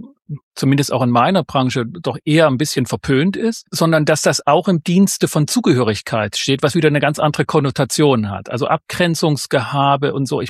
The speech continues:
ich gehöre nicht dazu, ich habe ein, ein besseres Auto oder ein neueres Haus oder ein größeres Haus, ist gleichzeitig wiederum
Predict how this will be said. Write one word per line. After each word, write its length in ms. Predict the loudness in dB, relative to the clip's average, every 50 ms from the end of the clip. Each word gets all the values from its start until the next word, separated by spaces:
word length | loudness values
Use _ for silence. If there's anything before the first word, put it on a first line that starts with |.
| -12
ich 160 | -16 -16 -6 -2
gehöre 240 | 0 2 2 2
nicht 180 | 2 0 -2 -2
dazu, 320 | -4 -4 -4 -4 -2 -2
ich 120 | -2 0 -2
habe 180 | -2 -2 -2
ein, 100 | -4 -6 -6 -10 -18 -10 _ -2
ein 60 | 0
besseres 360 | 0 0 0 0 0 0 0
Auto 300 | 0 0 0 0 0 -2
oder 140 | -2 0 0
ein 60 | 2
neueres 280 | 2 2 2 0 -2 -2
Haus 140 | -2 -2
oder 100 | -2 -4
ein 40 | -4
größeres 400 | -2 0 0 0 0 -4 -6 -2
Haus, 240 | 0 0 0 0 -2 _ -4
ist 160 | -4 0 2
gleichzeitig 480 | 2 2 2 2 2 2 2 2 2
wiederum 360 | 2 2 4 4 4 2 0